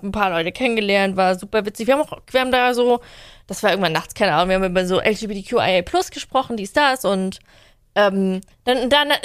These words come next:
hab ich halt gesagt, keine Ahnung, ich hab noch nie eine Frau geküsst und alle gucken mich halt an. Und ich so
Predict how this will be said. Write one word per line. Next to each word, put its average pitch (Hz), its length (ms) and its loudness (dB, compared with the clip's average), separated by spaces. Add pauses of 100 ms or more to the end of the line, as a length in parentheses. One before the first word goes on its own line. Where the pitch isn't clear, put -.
hab 277 80 2
ich 269 140 -2
halt 269 120 2
gesagt, 247 220 0 (140)
keine 240 240 2
Ahnung, 240 140 2
ich 208 80 -2
hab 214 60 0
noch 214 100 2
nie 226 80 0
eine 226 100 2
Frau 202 220 2
geküsst 202 400 0
und - 40 -2
alle 247 160 2
gucken 240 240 -4
mich 226 140 0
halt 185 140 0
an. 240 180 -2 (1200)
Und 202 120 0
ich 185 140 0
so 170 240 0